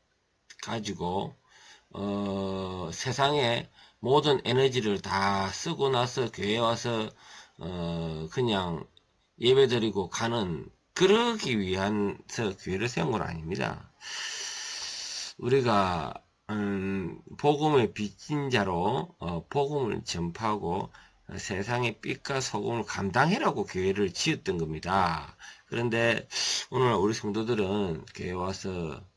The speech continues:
앉아 있다가 예배 마치고 집에 가기 바쁘고, 어, 우리가, 어, 교회를 왜 세웠던가, 이 사실부터 우리 성도들은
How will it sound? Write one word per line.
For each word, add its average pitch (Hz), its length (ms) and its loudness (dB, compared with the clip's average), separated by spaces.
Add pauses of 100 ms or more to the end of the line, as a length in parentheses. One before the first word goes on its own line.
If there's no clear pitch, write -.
(380)
앉아 101 240 -4
있다가 85 640 -4
예배 101 200 2
마치고 101 400 -2
집에 101 240 -2
가기 92 240 -4
바쁘고, 82 920 -4 (480)
어, - 400 -16
우리가, 95 640 -2 (280)
어, - 160 -10 (360)
교회를 117 440 4
왜 95 140 2
세웠던가, 110 880 2 (540)
이 165 140 2
사실부터 143 680 0
우리 113 440 0 (200)
성도들은 120 800 2